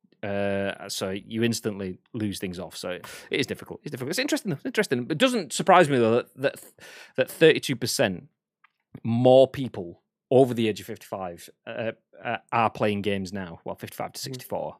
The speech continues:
Speaker 1: That, that area has grown by thirty-two percent. Doesn't surprise me, because t-, t-, twelve months ago, me and Bibby were saying how it's nice to see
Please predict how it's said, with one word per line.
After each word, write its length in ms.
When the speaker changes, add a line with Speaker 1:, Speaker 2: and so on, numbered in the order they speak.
Speaker 1:
That, 260
that 140
area 220
has 120
grown 160
by 120
thirty-two 300
percent. 260
Doesn't 200
surprise 320
me, 100
because 440
t-, 220
t-, 120
twelve 400
months 400
ago, 240
me 140
and 100
Bibby 180
were 120
saying 420
how 240
it's 140
nice 300
to 80
see 440